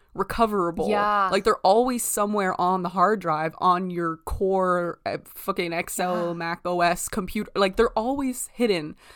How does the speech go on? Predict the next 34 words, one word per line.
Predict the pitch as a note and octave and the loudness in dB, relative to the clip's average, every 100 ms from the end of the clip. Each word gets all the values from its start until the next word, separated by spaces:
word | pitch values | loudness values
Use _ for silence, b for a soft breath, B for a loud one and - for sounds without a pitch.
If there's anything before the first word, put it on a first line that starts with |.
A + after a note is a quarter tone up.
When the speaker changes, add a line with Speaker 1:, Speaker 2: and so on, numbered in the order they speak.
| b | b
Speaker 1:
somewhere | - A3 G#3 F#3 | -2 0 0 -2
else. | - E3+ - | -4 -6 -4
Like, | F#3+ F#3+ | -4 -2
it's | G3 | -6
deleted, | - G3 F#3+ A#3+ C4+ C#4 b - | -4 -4 -4 -4 -4 -6 b -6
recently | A3 A#3 - G#3+ | -4 -4 -4 -4
deleted, | G#3+ G#3+ G#3 G3+ G3 b - | -4 -6 -2 -2 -2 b -20
trash, | - A#3 G#3 G#3+ G#3+ - b - | -8 -2 -2 -2 -6 -12 b -6
and | G3 | -2
then, | G3 F#3+ B3 | -2 6 8
like, | - C#4 | 10 8
Speaker 2:
<laughs> | |
Speaker 1:
absolute | C#4 G3 C4+ - C4+ A3 G#3+ F#3 | 6 4 2 -2 -4 -4 -6 -4
recovery, | F#3+ - A3+ G#3 G#3+ G3+ G3+ | -4 -2 -2 0 0 0 0
Speaker 2:
In | A#3+ | 4
the | |
Speaker 1:
and | A3 | 8
Speaker 2:
last | G#3 | 8
Speaker 1:
then, | C#4 | 6
like, | C#4+ | 4
Speaker 2:
thirty | B3+ C#4+ | 2 4
Speaker 1:
the | |
Speaker 2:
days. | D4+ D4+ C4 | 4 4 2
Speaker 1:
code. | A3 G3+ G3 G#3 B B | 2 4 4 2 B B
Yeah, | A3 D4+ E4 A#3+ F3+ | 0 4 8 8 6
yeah. | F3+ C#4 D#4 G#3 E3+ F3 | 2 2 0 0 0 0
And, | - C#4 | -2 -4
like, | C#4+ B3 | -6 -6
there, | D4 C4+ - | -6 -4 -6
it's | - C4+ | -10 -8
always | D4+ F#4+ E4 | -4 0 0
just | C#4 C4+ - | -2 -6 -2
around. | G3 F3 E3 E3+ D3+ - | -2 0 0 0 -2 -4
So | - A#3 A#3+ | 0 2 2